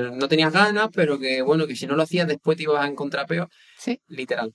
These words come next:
Speaker 2: Es así.
Speaker 1: O sea, literal. Yo, ya no es cuestión de verdes en el Training Peak, ¿no? Porque en épocas que no tenemos Training Peak,
Speaker 2: Pero
Speaker 1: el
Speaker 2: sí,
Speaker 1: hecho
Speaker 2: es,
Speaker 1: de,
Speaker 2: es,
Speaker 1: de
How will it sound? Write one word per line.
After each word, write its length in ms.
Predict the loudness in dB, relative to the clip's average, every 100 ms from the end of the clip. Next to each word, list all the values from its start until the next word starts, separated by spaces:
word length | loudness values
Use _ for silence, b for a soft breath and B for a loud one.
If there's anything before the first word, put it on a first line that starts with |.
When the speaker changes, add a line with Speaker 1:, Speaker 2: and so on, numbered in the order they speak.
| _ 0
Speaker 2:
Es 180 | 0
así. 220 | 0 -6 -8
Speaker 1:
O 40 |
sea, 80 | -8 -8
literal. 380 | -4 -4 -4 _
Yo, 460 | -6 2 4 4 0 -6
ya 140 | 0 0
no 80 |
es 40 | 0
cuestión 320 | -2 -2 0
de 160 | 0 0
verdes 300 | 0 -2 -4
en 100 | -4
el 80 |
Training 300 | -4 -4 -4
Peak, 180 | -4 -6
¿no? 100 | -4
Porque 320 | -4 0 0
en 100 | 0
épocas 300 | -2 -2 -4 -2
que 120 | -6
no 80 | -6
tenemos 260 | -8 -8
Training 300 | -8 -8 -8
Peak, 200 | -6 -8 b b b b
Speaker 2:
Pero 140 | 2 2
Speaker 1:
el 60 |
Speaker 2:
sí, 60 | 4
Speaker 1:
hecho 180 | 4 6
Speaker 2:
es, 60 | 8
Speaker 1:
de, 140 | 6
Speaker 2:
es, 80 |
Speaker 1:
de 80 | 6